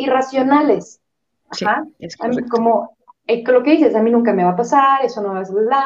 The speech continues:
Speaker 1: bla". ¿Cuántos mitos hay alrededor de, no? Que ahorita a ver si tocamos algunos de los mitos, pero estas creencias que yo tengo, por más informada que esté,
Speaker 2: Ujú.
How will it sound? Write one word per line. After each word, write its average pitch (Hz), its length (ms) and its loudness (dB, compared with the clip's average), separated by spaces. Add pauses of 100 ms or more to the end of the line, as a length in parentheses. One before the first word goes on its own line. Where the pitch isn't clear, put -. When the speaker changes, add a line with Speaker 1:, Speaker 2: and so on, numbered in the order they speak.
(340)
Speaker 1:
bla". - 120 -18
¿Cuántos 247 400 -2
mitos 247 320 -4
hay 233 160 2
alrededor 208 680 0
de, 262 440 2 (280)
no? 196 320 -6
Que 208 100 -4
ahorita 202 240 0
a - 20 6
ver 202 100 4
si - 140 -14
tocamos 202 340 -4
algunos 190 320 -2
de 190 80 0
los 202 180 0
mitos, 247 520 -2 (320)
pero 254 240 2
estas 302 440 2
creencias 262 520 -4
que 202 160 -2
yo 226 180 0
tengo, 233 420 0
por 233 200 2
más 240 260 -2
informada 226 640 -2
que 190 120 -8
esté, 208 580 -4 (680)
Speaker 2:
Ujú. 196 300 -6